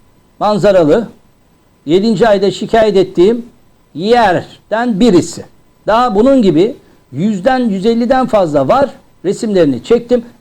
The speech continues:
Arkadan o resimleri de verir misin, e, Oğuzhan? Oynat gelsin. E, şimdi, e, dün de Lara tarafında devam ettim. Artık nerede tonos çatı görsem videosunu çekip kapısını, adresini alıp hepsini, e, şikayet ediyorum. Bu da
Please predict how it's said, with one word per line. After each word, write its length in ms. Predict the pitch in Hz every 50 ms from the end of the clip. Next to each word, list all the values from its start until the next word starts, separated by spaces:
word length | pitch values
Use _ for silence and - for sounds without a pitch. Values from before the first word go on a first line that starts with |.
| _ _ _
Arkadan 440 | - 196 180 247 247 247 208 208 196
o 100 | 202 220
resimleri 460 | 214 190 - - 202 180 175 160 131
de 120 | 127 135 143
verir 200 | 190 226 262 262
misin, 360 | 233 - - - 165 147 - - -
e, 220 | 160 156 151 156
Oğuzhan? 380 | 170 175 170 165 - 175 165 -
Oynat 420 | 220 226 220 196 196 175 - -
gelsin. 380 | 180 160 - - - 247 254 - _ _ _ _ _ _ _
E, 320 | 151 160 160 156 156 151 147 -
şimdi, 200 | 190 202 208 202
e, 520 | 202 202 208 - - 160 165 165 160 160 156
dün 180 | 170 240 240 202
de 140 | 190 165 175
Lara 300 | 208 214 208 202 185 -
tarafında 640 | - 170 156 143 - 139 123 127 170 196 220 220 196
devam 320 | 180 220 233 226 208 185 156
ettim. 240 | 131 - - 220 208
Artık 380 | 196 190 208 202 202 170 151 -
nerede 320 | 208 180 175 180 180 165
tonos 320 | - 196 220 220 214 165 - - -
çatı 240 | - 180 - - 135
görsem 480 | 123 196 233 214 - - 196 220 269 - - _ _ _ _ _ _ _ 151
videosunu 520 | 185 233 208 214 190 151 156 156 139 120
çekip 400 | - - 220 214 - 220 214 -
kapısını, 500 | - 226 233 190 185 - 160 151 160 208
adresini 460 | 214 214 196 190 180 - - 185 180
alıp 240 | 196 202 196 226 226 - - _ _ _ _
hepsini, 520 | - 247 - - - 175 170 214 240 262 254 - _ _ _ _ _
e, 460 | - - 170 165 160 156 156 151 156 151
şikayet 340 | - - 196 - 214 202 170
ediyorum. 280 | 151 147 143 143 156 185
Bu 140 | 247 233 233
da 240 | 247 254 254 -